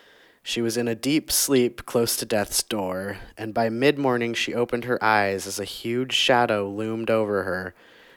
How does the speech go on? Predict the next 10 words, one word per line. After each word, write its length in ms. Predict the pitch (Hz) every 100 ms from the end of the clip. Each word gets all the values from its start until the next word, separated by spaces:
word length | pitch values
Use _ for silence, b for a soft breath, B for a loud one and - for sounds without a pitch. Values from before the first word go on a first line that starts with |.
| -
and 100 | -
she 140 | 113
could 160 | 113 -
feel 400 | - 123 127 131
its 180 | 113 90
loud 440 | 101 104 113 120
noises 460 | 117 117 110 107 113
in 100 | 107
her 140 | 98
chest. 560 | - 104 95 - -